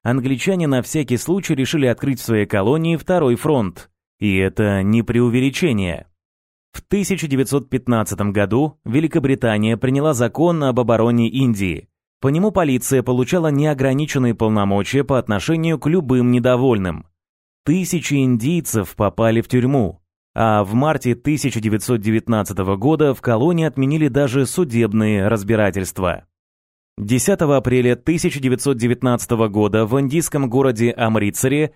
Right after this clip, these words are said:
собирается демонстрация мирных жителей. Они вышли на улицы, чтобы выразить недовольство высылкой из страны лидеров Индийского национального конгресса. В ответ безоружных горожан англичане расстреляли из пулеметов.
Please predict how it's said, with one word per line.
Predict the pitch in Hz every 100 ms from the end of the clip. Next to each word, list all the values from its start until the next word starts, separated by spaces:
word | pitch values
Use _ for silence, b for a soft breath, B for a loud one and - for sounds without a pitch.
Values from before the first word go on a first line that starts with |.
| b
собирается | - 123 117 131 160 - 143
демонстрация | 120 123 110 139 156 - 143 123
мирных | 110 120 113 120 107
жителей. | 123 101 92 87 - _ _ _ _ -
Они | 101 127 175
вышли | 185 - 147
на | 135 131
улицы, | 190 139 120
чтобы | 101 - 135 120 113
выразить | 101 131 120 117 120
недовольство | 117 107 104 156 - 135 131
высылкой | 107 151 175 156 - 135
из | 120
страны | - 101 92 131
лидеров | 131 127 151 147 131
Индийского | 135 107 117 143 - 135
национального | 131 117 120 104 101 92 98 104
конгресса. | 131 131 143 127 - 95 73 - _ _ _ -
В | 98
ответ | 107 - 104 147 127
безоружных | 95 113 123 139 139 120 113
горожан | 117 113 104 117 165 123
англичане | 110 104 117 - 160 143
расстреляли | 123 113 120 113 120 143 123
из | 120
пулеметов. | - 120 120 120 120 95 80 -